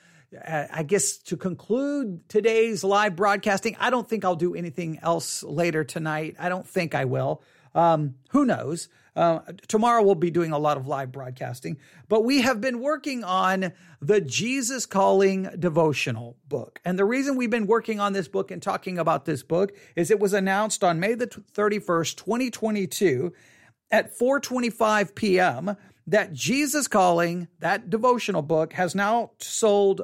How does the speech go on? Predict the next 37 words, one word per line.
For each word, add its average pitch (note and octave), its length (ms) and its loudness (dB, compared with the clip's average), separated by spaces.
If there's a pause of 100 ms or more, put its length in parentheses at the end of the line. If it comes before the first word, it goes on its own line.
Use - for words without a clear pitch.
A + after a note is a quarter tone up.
over G3 460 4
forty A3+ 720 2 (280)
million G3+ 680 4 (240)
copies, F3+ 840 -2 (720)
meaning C#4 540 4 (180)
that B3 200 2
it's B3+ 180 2
an B3 80 -2
extremely D4+ 840 0
influential C#4 640 0
devotional B3 580 2
book. - 340 -4 (560)
So D4+ 360 4
because C#4+ 420 2
it's C#4 180 -2
so B3+ 240 2
influential, G#3 840 2 (180)
we C4 280 0
decided A#3+ 560 0
to A3+ 80 -2
take A3 260 -2
a A3+ 60 2
look A3 320 2
at G#3 160 -4
what's G3+ 320 0
in G#3 200 -4
it, G3+ 140 -4
what F#3 400 0
it F#3 180 -2
is D#3+ 160 -4
about. D#3 380 0
Remember, F#3+ 320 0
the F3 80 0
book G3+ 300 -2
is F3+ 180 -4
written F#3+ 320 -2
by D#3+ 380 0